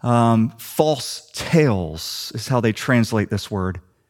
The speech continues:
And so what seems to be happening here is that Joseph is making up some bad stories about his brothers, or at least at the very least,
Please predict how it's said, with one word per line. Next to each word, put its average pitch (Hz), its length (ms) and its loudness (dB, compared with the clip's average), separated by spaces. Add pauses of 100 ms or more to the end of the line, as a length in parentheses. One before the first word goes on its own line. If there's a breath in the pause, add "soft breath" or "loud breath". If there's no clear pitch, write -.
(960)
And 139 80 -4
so 196 80 4
what 196 100 2
seems 254 240 2
to 240 60 -2
be 208 100 4
happening 175 480 4
here 160 220 6
is 151 180 2
that 147 120 4
Joseph 165 680 2
is 147 340 2
making 151 560 2
up 143 220 0 (520 loud breath)
some 147 280 0
bad 151 260 2
stories 147 560 2
about 131 280 2
his 131 180 0
brothers, 135 560 2
or 147 140 2
at 143 80 2
least 190 280 2
at 165 160 2
the 151 80 4
very 160 480 2
least, 165 920 2